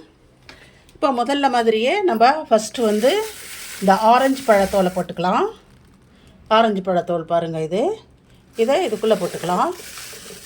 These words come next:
இப்போ அதுக்கு தேவையான சர்க்கரை. இங்க இருக்கு பாருங்க, சர்க்கரை.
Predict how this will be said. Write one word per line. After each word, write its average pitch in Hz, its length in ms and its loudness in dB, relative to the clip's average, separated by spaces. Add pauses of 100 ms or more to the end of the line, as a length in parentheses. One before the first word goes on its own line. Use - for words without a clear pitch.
(3000)
இப்போ 262 220 2
அதுக்கு 226 220 0 (140)
தேவையான 262 480 2 (920)
சர்க்கரை. 233 440 4 (920)
இங்க 226 140 0
இருக்கு 202 180 -4
பாருங்க, 180 300 -2 (200)
சர்க்கரை. 185 720 -2